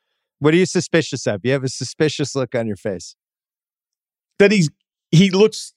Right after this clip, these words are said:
Speaker 2: at times to be a guy offensively that's disappearing. Um,
Speaker 1: Yeah.
Speaker 2: for somebody who's, like, the next young stud. And, and by the way, this game is the first time in N B A history, N B A playoff history, we had three guys twenty-two or younger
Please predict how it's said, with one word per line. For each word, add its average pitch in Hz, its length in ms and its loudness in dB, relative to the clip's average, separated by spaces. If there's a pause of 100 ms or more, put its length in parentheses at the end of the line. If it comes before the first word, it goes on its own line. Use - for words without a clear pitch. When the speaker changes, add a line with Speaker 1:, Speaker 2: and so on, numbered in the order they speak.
Speaker 2:
at 156 140 0
times 160 400 2
to 143 120 2
be 120 320 2
a 113 80 2
guy 104 320 2
offensively 101 600 0
that's 80 240 -10 (160)
disappearing. 85 580 -4 (460)
Um, 71 480 -2
Speaker 1:
Yeah. 113 180 0
Speaker 2:
for 101 120 -4
somebody 113 280 0
who's, 107 180 -2
like, 98 200 0
the 85 80 -4
next 92 260 -4
young 90 440 -2
stud. 87 520 0
And, 76 240 -10
and 87 140 -4
by 104 120 0
the 95 80 0
way, 90 120 0
this 95 180 -4
game 107 240 0
is 92 120 -4
the 78 100 -12
first 98 280 -2
time 95 180 -2
in 90 60 -4
N 92 100 -4
B 87 180 0
A - 20 0
history, 92 480 0
N 82 80 -4
B 85 120 -2
A 78 40 0
playoff 87 380 -2
history, 95 320 -2
we 78 100 0
had 80 180 -2
three 85 200 -4
guys 82 280 -2
twenty-two 90 420 -4
or 78 100 -2
younger 78 400 0